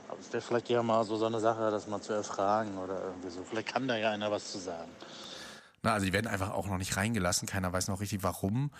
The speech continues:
Speaker 2: ja, ob's zu gefährlich ist, aber, äh, vielleicht kriegt er das ja noch raus, wer weiß. Ähm, ja, diese, diese, äh, Fake News, das ist immer ein Problem. Das wird auch immer ein Problem bleiben. Ja, Leute, die irgendwas gehört haben und, äh, das dann verbreiten oder ich weiß nicht, manche wollen einfach die Welt brennen sehen. Ich hab keine Ahnung, was, was sie dazu bewegt, solche Informationen zu verbreiten. Deswegen ist es wichtig,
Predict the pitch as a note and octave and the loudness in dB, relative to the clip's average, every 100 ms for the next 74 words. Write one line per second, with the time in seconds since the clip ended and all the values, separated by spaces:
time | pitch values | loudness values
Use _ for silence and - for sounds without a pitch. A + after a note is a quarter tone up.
0 | - - - - G2+ A#2+ - - - F#2+ | -14 -16 -10 -4 -2 0 0 2 4 2
1 | - F#2+ G2+ G#2 A#2 - - F2 E2+ - | 2 2 2 0 -2 -2 -2 0 0 0
2 | F2+ E2+ F#2 E2 - - D#2+ E2+ E2 D#2 | 0 0 -2 -6 -6 -4 -2 -2 -4 -4
3 | E2 E2 F2+ E2 E2 - - - - - | -4 -4 -4 -4 -4 -4 -8 -8 -8 -6
4 | - G#2+ G2 G#2 A#2+ A2+ A2 A2+ A2 G#2+ | 2 4 4 4 4 4 4 2 2 2
5 | A2 A2 - G#2+ G#2 - C3 B2+ B2 A#2+ | 4 2 2 0 -2 -2 -2 0 2 4
6 | B2 C#3 - - - - G#2 A2 B2+ G2+ | 4 6 4 2 -4 0 2 2 2 0
7 | F#2 F#2 F2+ F#2 A2 G#2 A#2 G2+ - F#2 | 0 -2 0 0 0 0 0 0 0 0
8 | F2+ E2+ D#2+ F2 E2 - - F#2 G2+ G2 | 0 0 0 -2 -8 -8 0 2 4 4
9 | G2+ F#2+ G2+ G#2 G2+ G2 A2 F#2 G2+ G#2+ | 2 0 0 0 2 2 2 4 4 4
10 | G#2 G2+ G2+ G2 F#2+ F#2+ - - - - | 4 4 4 2 0 -2 -6 -10 -6 2
11 | G2+ F#2+ F#2+ - G2 G2+ F2 E2+ G2+ - | 4 6 4 2 0 -2 0 2 2 0
12 | F#2+ F#2 F#2+ G#2 G#2 F2+ - G2 G2 F2+ | 0 0 0 -2 -2 -2 -2 -2 0 2
13 | F#2 E2+ G2+ F#2+ F2+ F2 F#2 F#2 A2 F#2+ | 2 0 0 0 0 0 0 0 2 2
14 | G2 F#2 G2+ G#2+ G#2 - A2 G2+ G2 - | 0 0 -2 0 0 2 0 2 0 -2
15 | - G#2+ - G2+ - F#2+ F#2 G#2+ G#2 G#2+ | 0 2 2 2 2 2 0 2 2 2
16 | A#2 A2+ G#2 F2+ - G#2 G#2+ G#2+ G2 F#2+ | 2 2 0 2 2 4 2 0 -2 -2
17 | G2 F#2 G#2 G2 F#2 F#2 F#2+ A2+ - A#2 | 0 0 2 2 2 0 0 -2 -2 -4